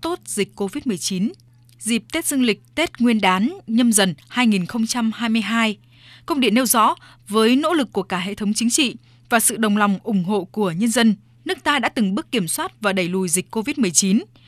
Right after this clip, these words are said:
Đồng thời, các hoạt động kinh tế xã hội cũng đang dần phục hồi và đang phát triển trở lại.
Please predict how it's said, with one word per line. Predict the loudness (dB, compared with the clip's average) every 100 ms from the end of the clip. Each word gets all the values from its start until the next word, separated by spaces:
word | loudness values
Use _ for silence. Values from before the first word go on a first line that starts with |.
| -20 -12
Đồng | 0 2
thời, | 2 0 0
các | 0 -2
hoạt | -2
động | -2 -2
kinh | -4 -4
tế | -2 0 0
xã | 0 -2
hội | -2 -2 -2 -6 -20 -10
cũng | 2 2 2 -4
đang | -4 -4
dần | -2 -4
phục | -4 -6
hồi | -4 -4 -6 _ -2
và | 2
đang | 2
phát | 0 -2
triển | -2 -2 -2
trở | 0
lại. | 4 2